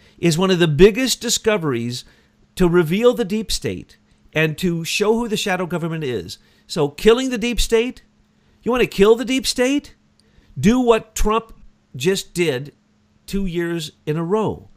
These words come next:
to allow the Holman clause or Holman, uh, rule to come into effect, which is put into effect at the time that budgets are passed. And it was put into effect a long time ago,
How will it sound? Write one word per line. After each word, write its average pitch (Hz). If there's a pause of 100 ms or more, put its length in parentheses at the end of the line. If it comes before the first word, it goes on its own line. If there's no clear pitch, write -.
(280)
to 175
allow 165
the 151
Holman 151 (840)
clause 117
or 127
Holman, 160
uh, 113
rule 139 (880)
to 170
come 170
into 175
effect, -
which 143
is 143 (420)
put 196
into 190
effect 170
at 160
the 147
time 147
that 123
budgets 139
are 123
passed. - (920)
And 185
it 190
was 185
put 247
into 208
effect 175
a 147
long 156
time 151
ago, 110